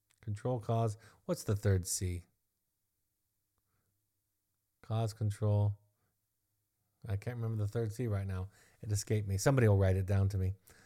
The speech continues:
Somebody tell Malia the third C. Cause, control. Anyway, the point is, you can't control another person. And that's accepting your humanity, accepting the limitations of who you are,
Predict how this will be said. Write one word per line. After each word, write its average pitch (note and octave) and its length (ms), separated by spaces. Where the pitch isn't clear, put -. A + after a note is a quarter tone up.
Somebody C3+ 320
tell A2+ 220
Malia G#2+ 260
the G2 140
third G#2 280
C. F#2+ 300
Cause, B2 300
control. A2 680
Anyway, A#2 220
the G2+ 80
point A2 300
is, F2+ 240
you A2 120
can't G#2 280
control G2+ 300
another G2 240
person. F#2+ 460
And G#2 100
that's G#2+ 200
accepting G#2+ 540
your G#2 120
humanity, G2 520
accepting G#2+ 480
the G2+ 60
limitations G2+ 600
of F#2 100
who G#2 80
you G2 200
are, F#2+ 160